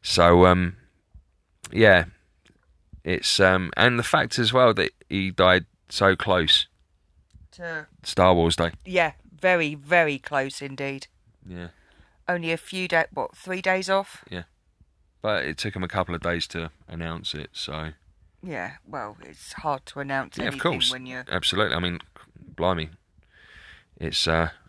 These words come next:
Speaker 1: yeah, it's, it's one of those. But, um, we will be doing, um, a tribute to his life and his work, uh, tomorrow on Fascination Street, which is starting at eight P M U K time.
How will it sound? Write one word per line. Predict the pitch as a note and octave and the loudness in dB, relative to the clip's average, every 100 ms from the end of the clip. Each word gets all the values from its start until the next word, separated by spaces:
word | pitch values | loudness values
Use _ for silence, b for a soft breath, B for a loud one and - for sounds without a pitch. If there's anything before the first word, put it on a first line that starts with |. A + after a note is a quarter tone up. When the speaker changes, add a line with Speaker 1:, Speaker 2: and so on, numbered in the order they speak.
| _ | _
Speaker 1:
yeah, | E2 D#2 | -2 0
it's, | D2 - | 0 -4
it's | C#2+ - | -4 -2
one | E2 | -2
of | D#2+ | -2
those. | D#2+ B B - | -2 B B 4
But, | A#2 - | 6 8
um, | G#2 G#2 | 6 6
we | G#2+ | 4
will | A2+ C#3 A#2 | 8 8 6
be | G2 | 4
doing, | G#2 G2 F#2 F2+ - | 6 6 4 0 2
um, | E2+ F2 E2+ | 4 4 4
a | - | 0
tribute | - G2 E2 E2+ - _ - | 2 2 2 0 -2 _ -8
to | - D#2+ D#2+ D#2+ - | -2 0 2 0 -2
his | - E2+ D#2+ | -6 -4 4
life | E2+ E2 | 4 4
and | E2+ | 2
his | D#2+ E2 | -2 2
work, | E2 - - - | 2 2 -4 -8
uh, | - D#2+ D#2 | 0 2 2
tomorrow | - E2+ E2 D#2+ D#2 - | 0 2 4 4 2 0
on | D#2+ D#2+ | -2 -2
Fascination | - E2 - D#2+ D#2+ - D2+ | 0 0 0 0 0 0 -2
Street, | - E2 F2 D#2 B B B | 0 2 0 0 B B B
which | G2+ G2 - - | 0 2 2 0
is | F#2 F2+ | -2 0
starting | - G#2 D2+ E2 | 4 4 4 0
at | - - | -4 0
eight | A#2 - | 0 0
P | - F#2 | 0 4
M | F#2 A2+ - _ _ | 4 4 -4 _ _
U | E2+ F2 | -4 -2
K | - E2 | 2 2
time. | D#2+ F2 G2+ | 4 2 2